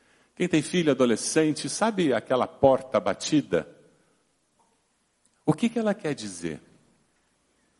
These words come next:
Por que que ele bateu aquela porta? Por que aquela palavra torta?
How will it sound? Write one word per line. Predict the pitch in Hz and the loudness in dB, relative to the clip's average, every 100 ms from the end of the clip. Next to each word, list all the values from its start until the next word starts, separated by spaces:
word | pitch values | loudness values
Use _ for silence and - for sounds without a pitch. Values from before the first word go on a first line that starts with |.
| _ _ _ _ _ _ _ _ _ _ - | _ _ _ _ _ _ _ _ _ _ 4
Por | 247 | 4
que | 285 | 6
que | 254 | 2
ele | 160 | 2
bateu | 110 98 101 87 | 2 2 2 2
aquela | 80 78 | 0 -6
porta? | - 87 - - - - _ _ _ _ _ _ _ _ _ _ _ _ _ _ _ _ _ _ _ _ _ _ _ _ _ _ _ - _ | -2 -4 -4 -10 -18 -20 _ _ _ _ _ _ _ _ _ _ _ _ _ _ _ _ _ _ _ _ _ _ _ _ _ _ _ -20 _
Por | 247 | 6
que | 247 285 | 6 0
aquela | 247 233 190 | 2 0 0
palavra | 151 147 147 135 | 0 0 0 0
torta? | 120 - _ 135 104 - - - | -2 -8 _ 4 4 -2 -16 -18